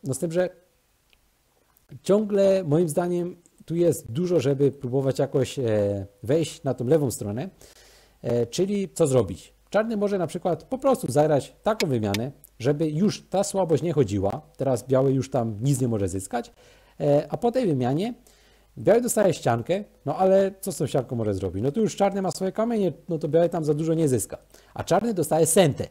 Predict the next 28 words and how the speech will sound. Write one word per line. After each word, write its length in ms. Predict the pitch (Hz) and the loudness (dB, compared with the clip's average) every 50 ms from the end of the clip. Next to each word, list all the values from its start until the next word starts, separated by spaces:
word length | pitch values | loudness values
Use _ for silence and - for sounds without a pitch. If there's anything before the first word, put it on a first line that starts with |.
| - _ _ _ _ _ _ _ _ _ _ _ _ | -12 _ _ _ _ _ _ _ _ _ _ _ _
I 300 | - 127 123 120 110 98 - | -4 -2 -2 0 -2 -2 -2
mając 260 | 123 151 226 233 - | 0 2 2 2 2
to 80 | - 156 | 0 -2
sentę, 460 | - - 123 117 104 - 127 156 190 - _ _ _ _ | 0 2 0 0 0 0 -2 -2 -2 -6 _ _ _ _
czarny 360 | - 143 151 - 190 226 208 | 2 4 4 4 2 -2 -2
może 280 | 156 131 135 151 196 190 | 0 0 2 2 2 0
na 100 | 165 120 | 0 -2
przykład 460 | - - 131 131 - 208 175 - - | -2 -2 -2 0 2 0 0 0 0
już 220 | 160 196 156 - | -2 -2 -2 0
teraz 300 | - 123 117 117 - 104 | 0 2 2 4 2 2
grać 280 | - 120 127 165 - - | 2 0 0 -2 0 2
tu. 260 | - 202 127 101 - - _ _ _ _ _ _ _ _ _ _ _ | 2 2 2 2 0 -12 _ _ _ _ _ _ _ _ _ _ _
Czarny 300 | - 147 160 185 208 220 | 2 2 2 2 0 -2
żyje 520 | 240 277 277 262 233 185 165 143 135 117 104 - - _ _ _ | 0 0 2 4 4 6 6 4 4 2 -2 -10 -20 _ _ _
z 100 | - - | -12 -4
tą 120 | - 151 | -2 0
grupą 280 | 151 160 185 151 - 170 | 2 2 0 0 0 0
na 160 | 151 131 107 | 0 0 2
dole, 380 | 95 107 110 135 151 160 160 165 | 2 4 4 4 4 4 4 2
o 120 | 147 143 | 0 -2
to 220 | 139 - 143 123 104 | -2 0 -2 -2 -2
tam 180 | - 120 104 | -2 -4 -4
nie 120 | 101 101 92 | -4 -4 -2
trzeba 200 | 120 113 113 101 | -2 -2 -2 -2
się 100 | - 98 | -2 -2
martwić 300 | 110 - - - 95 90 | -2 -2 -2 -4 -4 -2
w 40 | |
ogóle. 260 | 117 120 135 170 208 | -2 0 0 -2 -2